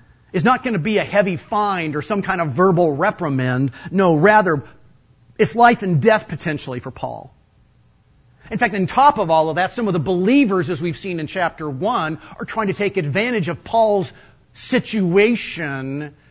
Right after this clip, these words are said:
to advance themselves at his expense.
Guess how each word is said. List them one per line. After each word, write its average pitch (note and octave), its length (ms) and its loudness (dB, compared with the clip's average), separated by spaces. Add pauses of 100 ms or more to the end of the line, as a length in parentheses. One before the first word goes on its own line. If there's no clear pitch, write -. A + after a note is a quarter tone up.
(120)
to G#3+ 120 0
advance A3 460 0
themselves F#3+ 720 0
at D#3+ 100 -8
his D3 200 -8
expense. - 840 -12